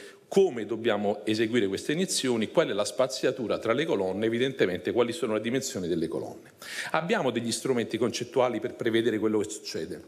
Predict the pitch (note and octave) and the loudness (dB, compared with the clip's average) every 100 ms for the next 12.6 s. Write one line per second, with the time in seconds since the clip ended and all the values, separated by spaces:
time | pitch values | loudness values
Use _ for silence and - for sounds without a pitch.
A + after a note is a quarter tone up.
0 | - _ _ _ - - A#2 B2+ C3+ C3+ | -20 _ _ _ -16 -10 0 2 4 2
1 | - E3+ E3 C3 A2+ - C#3 C3+ A2 F#2+ | 2 2 2 0 0 0 2 2 2 -2
2 | - - - - - A2 G2+ A2 C3+ D3 | -6 -14 -16 -20 -6 0 0 0 2 4
3 | B2+ - C3 A#2 B2 C3+ A#2 D#2+ F#2+ A2 | 2 0 0 2 2 2 2 2 -2 0
4 | A2 - - - - - - A#2+ - E3 | 0 -2 -14 -16 -14 -8 -6 -6 0 2
5 | E3 - - A#2+ A2+ - C3 A2 A#2 B2 | 2 0 -4 -2 -4 -2 -2 0 0 0
6 | B2+ C3+ A2 A#2+ A#2 A#2 C#3+ C3 B2 D3+ | 2 0 0 2 2 2 2 2 0 0
7 | G#3 A3 - E3 D3+ B2+ - D3+ A#2 G2 | 0 0 0 2 2 2 2 2 2 0
8 | - - - - C3+ C3+ B2 C3+ C3+ B2+ | -6 -16 -18 -6 2 2 2 0 2 2
9 | A#2+ C3 C3 C3 D3+ D3+ F#3 F#3+ A#2+ - | 2 2 2 2 2 2 2 2 -2 -2
10 | A2 C3+ - C3+ C#3 C#3 E3+ C#3+ A#2+ B2 | -2 0 2 2 2 0 2 2 2 0
11 | C3 A2+ - - A#2+ B2 - C3 A2+ - | 0 0 -2 -6 -2 -2 0 0 0 -2
12 | - C3 F2+ F2+ G2 | 2 2 2 -4 -6